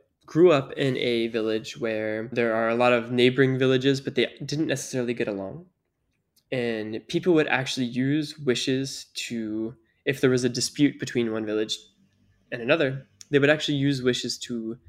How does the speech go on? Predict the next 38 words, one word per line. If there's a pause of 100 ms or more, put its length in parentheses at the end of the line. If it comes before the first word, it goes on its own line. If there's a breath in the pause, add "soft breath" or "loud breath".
(200)
attack (180)
the
other
village. (1500)
And
it
was, (580)
oddly
enough,
with
dragons. (340)
And
this
is (200)
where
we
get
the
idea
of
dragon
power
coming
in. (840 loud breath)
One
day,
somebody
uses
a
second-class
wish
to
have
a
dragon
attack
her
village.